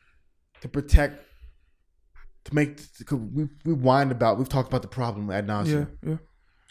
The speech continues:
Speaker 1: First thing is guys have to be honest and don't sign the dotted line if you don't agree to the terms and conditions.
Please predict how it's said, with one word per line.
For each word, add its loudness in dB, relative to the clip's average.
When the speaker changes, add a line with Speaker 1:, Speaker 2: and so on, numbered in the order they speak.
Speaker 1:
First 4
thing 0
is 0
guys 4
have -4
to -6
be -4
honest -4
and -4
don't 4
sign 0
the 0
dotted 0
line -2
if -10
you -8
don't -4
agree -6
to -14
the -10
terms -10
and -14
conditions. -12